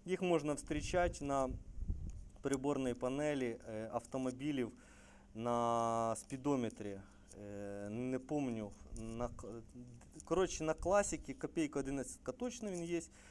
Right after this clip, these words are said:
Е, в шестерці, по-моєму,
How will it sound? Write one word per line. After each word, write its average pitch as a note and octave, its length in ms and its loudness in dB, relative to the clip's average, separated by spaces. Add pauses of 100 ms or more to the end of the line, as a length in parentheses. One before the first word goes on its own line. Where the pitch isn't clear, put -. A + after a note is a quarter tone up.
(320)
Е, B2 720 4
в - 40 -10
шестерці, F#3+ 720 0
по-моєму, D3 520 0